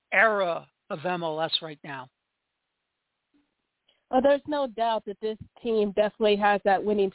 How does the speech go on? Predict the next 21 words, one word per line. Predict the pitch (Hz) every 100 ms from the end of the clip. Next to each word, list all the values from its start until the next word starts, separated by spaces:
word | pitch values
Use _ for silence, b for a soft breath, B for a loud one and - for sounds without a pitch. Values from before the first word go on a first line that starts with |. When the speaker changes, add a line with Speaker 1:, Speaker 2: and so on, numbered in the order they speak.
| _
Speaker 2:
spirit | 208 202 196
this | 190 _
season. | 208 190 196 190 _ b b
And | - 220
I |
think | 220 269 254
I | 233 226
even | 247 220 214
mentioned | 208 220 - 220 196
this | 196 190 185 _ 196
on | 202 196
the | 190 -
show | 214 202
last | 190 214 240 _ 208
week, | 185 175 - b b b
that | 214 214
when | 220
it | 214
comes | - 240 262 233 -
to | 214 208 _
Steve | 208 196